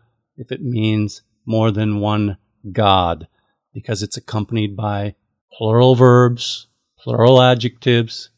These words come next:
when the authors speak of the gods of the heathens,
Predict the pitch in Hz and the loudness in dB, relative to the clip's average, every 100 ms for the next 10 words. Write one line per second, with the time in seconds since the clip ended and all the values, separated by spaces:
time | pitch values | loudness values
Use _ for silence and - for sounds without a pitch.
0 | _ _ 143 107 107 113 110 104 120 107 | _ _ -8 -2 0 2 2 0 0 -6
1 | - - 110 101 - 113 98 - _ 120 | -6 -8 -8 -6 0 0 0 -8 _ -8
2 | 98 87 113 92 95 95 - - 107 101 | -8 -8 -6 -2 -2 -4 -10 -12 -10 -10
3 | 92 107 98 95 80 - - | -8 -4 -4 -4 -8 -12 -20